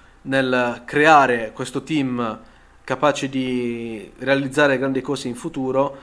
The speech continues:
e vedremo come il mondo dei videogiochi, ovvero il mondo nel quale lui si sta interfacciando,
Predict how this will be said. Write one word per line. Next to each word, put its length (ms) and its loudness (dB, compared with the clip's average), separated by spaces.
e 140 -2
vedremo 340 2
come 560 4
il 80 -4
mondo 220 -2
dei 100 -2
videogiochi, 920 -2
ovvero 500 0
il 120 -8
mondo 380 0
nel 160 -2
quale 240 0
lui 180 -4
si 140 -6
sta 140 -8
interfacciando, 920 -4